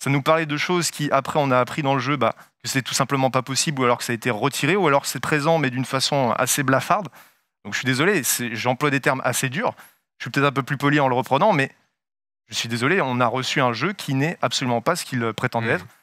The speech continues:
Speaker 1: Et en plus de ça, pour, euh, un petit peu, euh, revenir là-dessus encore une fois, parce qu'il se passe plein plein de trucs là autour de C D Projekt en ce moment, mais il y a deux investisseurs qui, euh, suivent en justice C D Projekt, euh, parce que justement ils ont vendu un produit qui n'était pas tel qu'il était, euh, présenté dans la communication, quoi.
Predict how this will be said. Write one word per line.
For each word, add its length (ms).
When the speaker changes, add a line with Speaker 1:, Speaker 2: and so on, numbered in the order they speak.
Speaker 1:
Et 80
en 80
plus 180
de 100
ça, 220
pour, 200
euh, 140
un 60
petit 160
peu, 120
euh, 320
revenir 320
là-dessus 240
encore 240
une 40
fois, 140
parce 160
qu'il 180
se 60
passe 120
plein 160
plein 160
de 60
trucs 240
là 80
autour 200
de 60
C 160
D 80
Projekt 320
en 40
ce 140
moment, 160
mais 140
il 320
y 20
a 20
deux 200
investisseurs 600
qui, 300
euh, 300
suivent 400
en 80
justice 580
C 160
D 120
Projekt, 420
euh, 80
parce 220
que 80
justement 340
ils 120
ont 40
vendu 220
un 80
produit 340
qui 120
n'était 200
pas 160
tel 240
qu'il 180
était, 180
euh, 240
présenté 400
dans 140
la 80
communication, 500
quoi. 140